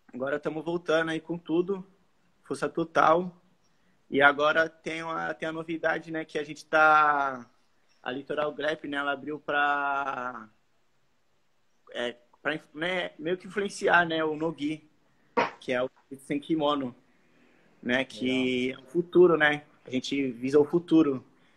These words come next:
Speaker 1: E aí a Litoral Grappling, ela avisou que o futuro é o Nogi.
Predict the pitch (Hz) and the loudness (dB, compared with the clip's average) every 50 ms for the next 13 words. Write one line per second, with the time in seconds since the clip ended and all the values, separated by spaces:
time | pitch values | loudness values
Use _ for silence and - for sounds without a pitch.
0 | _ _ _ _ - - 117 117 117 123 127 127 131 127 - 139 143 143 139 131 | _ _ _ _ -4 0 2 4 4 4 2 2 0 0 0 2 2 2 2 2
1 | 139 139 139 139 - 147 143 143 143 143 139 143 143 139 143 147 147 147 - 151 | 4 2 2 2 2 0 0 2 0 0 0 -4 -4 -2 0 -2 -2 -2 -4 -6
2 | 147 - - 151 147 - 156 156 151 151 156 156 165 175 165 147 147 143 135 | -6 -6 -6 -6 -2 0 2 4 6 6 4 4 0 -2 -2 -4 -6 -6 -6